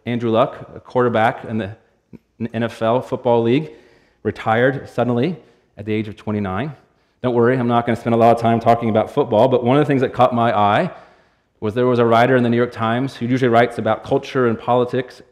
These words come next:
and he wrote about a quarterback retiring. Now, Andrew Luck, if you aren't familiar, played for the Indianapolis Colts. He's a former first-round pick,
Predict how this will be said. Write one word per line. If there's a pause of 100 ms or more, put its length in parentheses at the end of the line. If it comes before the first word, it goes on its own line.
(160)
and
he
wrote
about
a
quarterback
retiring. (1120)
Now,
Andrew
Luck,
if
you
aren't
familiar, (320)
played
for
the
Indianapolis
Colts. (300)
He's
a
former
first-round
pick,